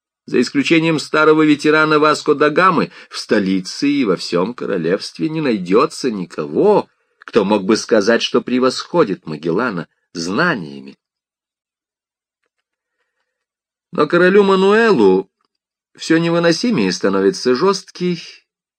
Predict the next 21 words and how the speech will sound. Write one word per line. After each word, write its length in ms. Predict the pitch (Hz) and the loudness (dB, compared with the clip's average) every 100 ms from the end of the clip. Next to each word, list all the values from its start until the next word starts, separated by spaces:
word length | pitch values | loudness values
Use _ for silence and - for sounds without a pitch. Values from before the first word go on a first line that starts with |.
| _ _ _ - - | _ _ _ -12 -2
вызывающий 1080 | 113 131 120 135 147 208 202 185 - 196 | 2 4 4 4 4 2 2 0 -6 -6
взгляд 640 | 190 170 160 139 107 87 - - | -6 -6 -4 -2 -2 -4 -14 -10
этого 340 | 110 - 110 | -8 -4 -4
докучного 680 | 110 117 - 180 - 170 170 | -2 -4 -4 -8 -8 -8 -8
просителя. 760 | 170 175 - 101 - - 85 - _ _ _ _ _ - - | -8 -10 -8 -10 -10 -10 -10 -12 _ _ _ _ _ -20 -6
Холодно, 760 | - 214 202 190 175 170 165 _ _ _ _ _ - | 4 6 6 4 0 -6 -6 _ _ _ _ _ -2
даже 440 | 226 277 254 240 | 2 2 2 2
на 120 | 220 | 0
будущие 500 | 185 185 160 - 156 | 0 -2 -4 -2 -2
времена 400 | 143 139 139 131 | -2 -2 -2 0
не 100 | 117 | 0
обнадеживая 720 | 107 98 110 240 220 190 180 | 0 -2 -2 -2 -2 -2 -2
Магеллана, 560 | 160 139 131 120 117 113 | -4 -2 0 2 0 -2
он 200 | - 117 | -2 -2
отклоняет 840 | 104 - 95 95 147 202 190 180 | -2 -2 0 0 0 0 -2 -4
его 280 | 151 143 139 | -6 -4 -4
просьбу. 580 | - 101 101 92 90 85 | -4 -2 0 0 -2 -2
Нет, 460 | 85 101 196 254 _ _ _ _ _ _ | 0 0 0 -2 _ _ _ _ _ _
места 640 | - 82 127 208 202 - 180 | -8 0 0 0 -4 -10 -12
для 180 | 160 82 | -10 -10
него 500 | 76 73 78 104 | -8 -6 -2 -4